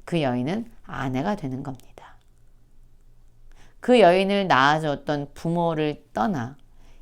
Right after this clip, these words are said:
이제 남편과 하나가 되는 거죠. 그런데 살다 보니까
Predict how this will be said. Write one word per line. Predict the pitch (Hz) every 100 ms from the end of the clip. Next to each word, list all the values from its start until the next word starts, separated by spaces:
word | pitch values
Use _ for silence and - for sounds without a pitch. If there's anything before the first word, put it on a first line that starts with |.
| -
이제 | 147 143 180 190 - -
남편과 | 131 147 - 160 135 131 131 143 - -
하나가 | - 226 190 165 170
되는 | - 127 131
거죠. | 147 143 - 135 - - - - - - -
그런데 | 233 262 285
살다 | 277 311 311 320
보니까 | 190 139 131 - 123 123 117